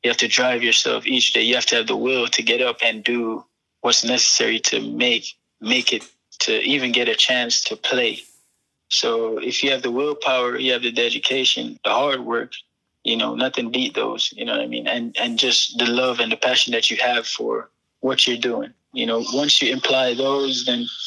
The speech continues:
I don't think there's anything that will stop you, you know? And you have to make sure you're practicing on a regular, do reps. Repetition plays a big role as well. Uh,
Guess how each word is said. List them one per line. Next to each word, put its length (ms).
I 100
don't 200
think 200
there's 220
anything 460
that 220
will 120
stop 380
you, 140
you 160
know? 160
And 140
you 160
have 180
to 280
make 180
sure 200
you're 160
practicing 560
on 140
a 80
regular, 420
do 200
reps. 500
Repetition 760
plays 220
a 60
big 280
role 260
as 160
well. 500
Uh, 420